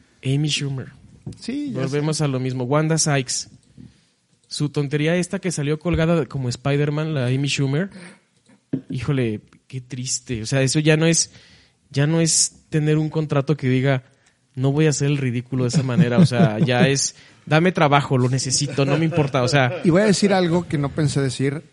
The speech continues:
Speaker 2: Eh, no soy muy fan de Rebel Wil-, Rebel Wilson. Rebel Wilson.
Speaker 1: Rebel Wilson.
Speaker 2: Y ella condujo los bafta.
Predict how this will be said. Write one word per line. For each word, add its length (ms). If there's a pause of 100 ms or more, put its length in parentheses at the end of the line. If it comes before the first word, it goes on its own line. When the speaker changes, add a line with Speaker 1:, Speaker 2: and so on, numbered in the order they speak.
(200)
Speaker 2:
Eh, 520 (180)
no 400
soy 220
muy 160
fan 220
de 80
Rebel 340
Wil-, 180 (100)
Rebel 300
Wilson. 460 (360)
Rebel 400
Wilson. 360
Speaker 1:
Rebel 240
Wilson. 360 (680)
Speaker 2:
Y 320
ella 260
condujo 380
los 200
bafta. 460